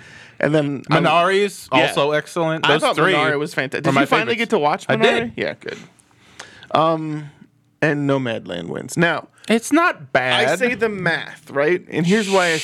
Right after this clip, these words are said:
Speaker 2: Sure.
Speaker 1: The Math is because if you look at the other categories that
Speaker 2: Uh-huh.
Speaker 1: Nomadland was in, they won a majority
Speaker 2: You can
Speaker 1: of
Speaker 2: usu-,
Speaker 1: them.
Speaker 2: that's usually how it goes, right?
Speaker 1: Right. <sighs> But I don't know that it's Best Picture.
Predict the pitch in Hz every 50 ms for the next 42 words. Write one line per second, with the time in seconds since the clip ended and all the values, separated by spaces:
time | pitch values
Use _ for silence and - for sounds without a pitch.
0 | - 180 - 135 143 127 123 113 107 135 - 143 135 131 147 131 - 147 131 135
1 | 127 131 139 139 131 151 - 165 - 147 143 147 143 147 170 165 - 156 160 165
2 | 170 156 156 160 156 151 151 147 147 - 113 135 139 131 135 135 139 143 - -
3 | 127 131 139 139 156 165 143 127 113 117 139 139 127 139 147 156 160 156 147 151
4 | 151 151 160 175 180 185 185 175 156 160 143 147 151 165 180 - 214 202 208 214
5 | 208 110 120 123 139 208 208 208 208 - 214 202 196 185 180 160 160 147 131 123
6 | 143 139 113 107 104 107 113 131 147 143 143 147 147 - - - - - - -
7 | - - - - - _ - - - - - _ - - - _ _ _ - -
8 | - - - - - - - - - - - - - - - - - - _ -
9 | - 175 175 175 - - - _ _ _ _ - 165 170 180 196 196 202 - -
10 | 147 135 156 151 170 220 247 214 175 170 160 147 160 156 - - - 175 160 160
11 | - - - - 262 302 - - - - - - - 98 -